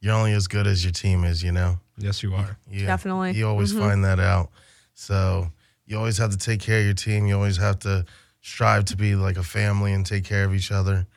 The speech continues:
Speaker 1: and, uh, just be the best you
Speaker 2: Yeah.
Speaker 1: can for each other, you
Speaker 2: Yeah,
Speaker 1: know?
Speaker 2: definitely. So you, so you said, uh, <clears throat> this all, this all started 'cause of covid.
Speaker 1: Yeah, 'cause we're all nightclub people. We were, uh, I used to work in Vegas, and, uh,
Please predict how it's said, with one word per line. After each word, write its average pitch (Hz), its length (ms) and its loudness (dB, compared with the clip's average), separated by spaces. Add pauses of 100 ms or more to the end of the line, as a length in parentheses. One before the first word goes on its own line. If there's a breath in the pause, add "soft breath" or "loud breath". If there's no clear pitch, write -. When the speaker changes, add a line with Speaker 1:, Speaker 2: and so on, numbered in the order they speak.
(420 loud breath)
Speaker 1:
and, 87 440 -4
uh, 92 240 0
just 92 200 -4
be 110 100 -4
the 107 120 0
best 113 260 0
you 113 80 -4
Speaker 2:
Yeah. 101 200 2
Speaker 1:
can 98 120 -2
for 104 240 -2
each 98 140 -4
other, 92 200 -2
you 92 80 -2
Speaker 2:
Yeah, 107 120 4
Speaker 1:
know? 107 40 2
Speaker 2:
definitely. 113 320 0
So 120 140 0
you, 120 120 2
so 123 140 0
you 120 120 2
said, 117 260 0
uh, 104 340 2
<clears throat> - 60 -20
this 135 340 0
all, 120 160 2
this 110 180 0
all 117 100 2
started 107 300 2
'cause 101 140 2
of 92 60 2
covid. 95 340 0 (800 soft breath)
Speaker 1:
Yeah, 123 320 2
'cause 104 200 -2
we're 117 140 2
all 117 120 2
nightclub 113 480 -2
people. 95 320 -6
We 101 120 -6
were, 104 500 -2 (960 soft breath)
uh, - 240 -12 (460 loud breath)
I 117 60 -4
used 117 160 -2
to 117 80 -4
work 107 180 -2
in 101 100 0
Vegas, 98 440 -2 (100)
and, 95 400 -4
uh, 95 400 -2